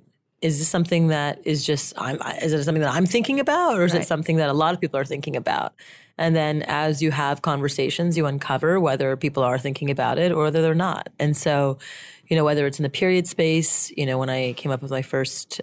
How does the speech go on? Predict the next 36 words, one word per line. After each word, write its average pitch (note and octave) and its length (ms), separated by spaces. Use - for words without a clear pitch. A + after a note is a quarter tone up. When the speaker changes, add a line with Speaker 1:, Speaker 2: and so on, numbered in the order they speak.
Speaker 1:
uh, C3 460
period-proof B2+ 480
underwear E3+ 300
product, C#3+ 540
prior C#3 300
Speaker 2:
Mm-hmm. A3 100
Speaker 1:
to C#3 60
that, D3+ 440
it D3+ 160
was, C3+ 580
you D3+ 100
know, C#3 100
the C3+ 140
aha C3+ 260
moment C#3 320
came C3 540
at C3 100
my C3 100
family C3 280
barbecue F3+ 560
when F3+ 100
we D#3 80
were, C#3+ 120
when C#3+ 140
we C#3+ 120
were C3+ 80
defending C#3 560
our C3 80
three-legged C3 420
race B2+ 180
championship B2+ 540
title C#3 360
with C3+ 120
my B2+ 80
twin B2 220
sister. C3+ 520